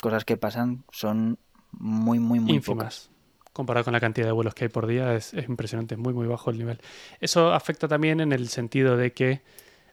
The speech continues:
Speaker 2: hay muy poca innovación, o no es que haya poca, sino que va muy lenta, porque claro, como tiene que estar tan, tan probada antes de ponerse en producción, por decirlo de alguna forma, la innovación es, es muy poquita.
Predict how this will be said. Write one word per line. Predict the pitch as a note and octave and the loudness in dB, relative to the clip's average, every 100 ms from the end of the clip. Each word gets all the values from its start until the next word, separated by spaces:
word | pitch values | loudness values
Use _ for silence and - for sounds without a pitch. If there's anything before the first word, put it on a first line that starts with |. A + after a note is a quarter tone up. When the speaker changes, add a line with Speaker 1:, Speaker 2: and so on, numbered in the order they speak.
| - | -4
Speaker 2:
hay | C3+ | -2
muy | C3+ C#3 C3+ C#3+ | -2 -2 0 0
poca | C#3 C#3 C3+ | 0 0 0
innovación, | B2 A#2+ A2+ - C#3 D3 | 0 -2 -2 0 0 0
o | E3+ C#3+ - _ | 2 2 0 _
no | C#3+ | -6
es | D3+ | -2
que | - | 0
haya | C3+ B2+ | 2 2
poca, | D#3 | 0
sino | C3+ B2+ | 0 -2
que | B2+ | 0
va | A#2+ | 2
muy | B2 | 4
lenta, | A#2 D3 B2+ | 4 2 0
porque | A#2+ A2 | -2 -4
claro, | G#2+ D#3 A#2 | 2 2 4
como | A2+ | 2
tiene | B2+ C3+ | 2 2
que | |
estar | B2+ C3+ | 2 -2
tan, | - D#3+ F3 | 0 -2 0
tan | F3+ F3 | -2 0
probada | E3+ D#3 E3+ C3+ | 2 4 6 4
antes | A#2+ C3 B2 | 2 0 -2
de | B2+ | -2
ponerse | B2 B2 C3 - | -2 -4 -4 -4
en | A#2+ | -2
producción, | - A#2 A#2 - | 0 0 0 -2
por | C3+ B2 | 0 -2
decirlo | B2+ B2 | 0 0
de | |
alguna | B2 B2+ | 0 -2
forma, | D3+ D3+ D#3+ _ _ _ _ _ _ _ _ | -4 -4 -8 _ _ _ _ _ _ _ _
la | D3+ | -4
innovación | A#2+ A2 - B2 | -2 -2 -2 -4
es, | G#2 - | -6 -8
es | E3 A#2+ | -10 -6
muy | B2 | -6
poquita. | A2 A#2 A#2 | -4 -6 -8